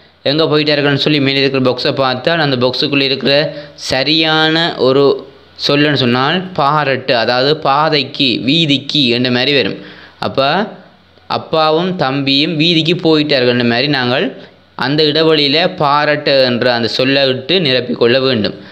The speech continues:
நாலாவது வாக்கியத்தை பாருங்கோ. லொக்கு புத்தான்னு சொன்னா பெரிய மகன், அங்கால இடைவெளி இருக்கு.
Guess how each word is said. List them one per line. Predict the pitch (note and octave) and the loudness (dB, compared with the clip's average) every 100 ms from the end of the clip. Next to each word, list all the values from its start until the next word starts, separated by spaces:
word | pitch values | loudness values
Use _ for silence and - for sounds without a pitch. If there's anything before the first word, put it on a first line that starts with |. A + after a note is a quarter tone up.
| - - | -20 -6
நாலாவது | B2+ C#3+ D#3 D#3+ D#3 D3+ D3+ G3 B3+ - - - - - - - - - - - - - | -2 0 0 0 0 0 2 2 2 -6 -20 -20 -20 -20 -20 -20 -20 -20 -20 -20 -18 -4
வாக்கியத்தை | B2+ C#3 C3+ C3 | -2 -2 -2 -4
பாருங்கோ. | - B2 A#2 A2 C#3 E3 - | -2 -2 -2 -2 -2 -2 -2
லொக்கு | C3 D3 F3+ D3+ | 0 0 -4 -2
புத்தான்னு | C#3 - C3+ A#2+ | -4 -2 0 0
சொன்னா | A#2+ B2 A#2+ B2+ E3 G3+ - - - | 0 0 0 0 -2 -6 -14 -20 -8
பெரிய | - C#3 D#3+ D#3+ | -4 0 0 0
மகன், | C#3 B2+ A2+ A#2 D#3 - | 0 0 0 -2 -2 -4
அங்கால | B2+ B2+ C#3+ | -4 0 0
இடைவெளி | C#3 C#3+ D3 C#3 | 0 2 2 2
இருக்கு. | A#2 A2 C#3 F#3+ G#3+ | 0 0 0 0 -4